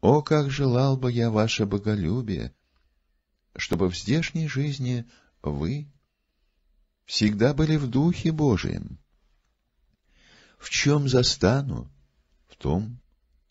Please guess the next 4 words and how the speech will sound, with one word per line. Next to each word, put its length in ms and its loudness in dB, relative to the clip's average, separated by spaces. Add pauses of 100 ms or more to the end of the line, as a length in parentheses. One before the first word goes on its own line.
(200)
и 100 -4
сужду, 800 -6 (720)
говорит 480 -2
Господь. 500 -6